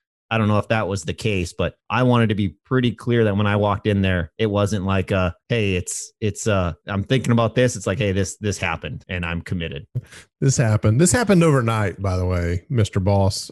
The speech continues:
Speaker 2: Uh, if you didn't know this or not, I'm independently wealthy. I no longer need your paycheck. So yeah. <laughs> No, I know you didn't. I know you didn't. Uh, I imagine, I don't know. I don't know how the conversation went, but I imagine you didn't deliver it like that. It, it's funny,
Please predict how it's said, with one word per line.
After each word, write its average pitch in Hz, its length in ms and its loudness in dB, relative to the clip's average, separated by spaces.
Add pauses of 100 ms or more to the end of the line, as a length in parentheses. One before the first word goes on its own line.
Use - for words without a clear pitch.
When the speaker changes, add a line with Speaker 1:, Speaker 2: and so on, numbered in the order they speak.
Speaker 2:
Uh, 101 340 2
if 95 120 -2
you 113 80 2
didn't 101 140 2
know 107 140 4
this 104 200 2
or 101 60 0
not, 101 240 0 (580)
I'm 131 180 0
independently 120 720 4
wealthy. 110 460 2
I 110 80 0
no 123 200 4
longer 113 280 4
need 110 260 2
your 104 140 2
paycheck. - 600 -2
So 117 840 2
yeah. 120 380 2 (360)
<laughs> - 80 2 (420)
No, 131 140 0 (420)
I 143 80 -2
know 151 200 4
you 143 120 6
didn't. 123 320 0
I 127 140 0
know 123 240 4
you 117 160 4
didn't. 107 420 0
Uh, 110 300 2
I 131 140 2
imagine, 139 560 4
I 120 100 2
don't 127 180 4
know. 113 220 2
I 98 80 2
don't 113 120 4
know 113 60 4
how 113 120 2
the 110 80 2
conversation 101 440 -2
went, 98 160 -2
but 107 120 0
I - 20 2
imagine 104 400 0
you 104 60 0
didn't 90 260 0
deliver 87 320 -4
it 90 60 -4
like 87 180 -6
that. 92 240 -4 (560)
It, 147 180 0
it's 143 160 2
funny, 131 460 2